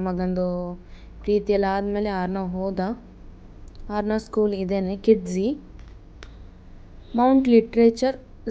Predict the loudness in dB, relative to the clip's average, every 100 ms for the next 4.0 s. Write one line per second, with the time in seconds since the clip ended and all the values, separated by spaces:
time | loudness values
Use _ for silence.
0 | -2 0 0 -4 -14 -20 _ -4 0 0
1 | 0 -2 -4 -4 -6 -6 -4 -2 -2 -6
2 | -8 -18 -18 -14 -14 -14 -16 -10 0 2
3 | 4 4 4 2 2 0 0 0 2 0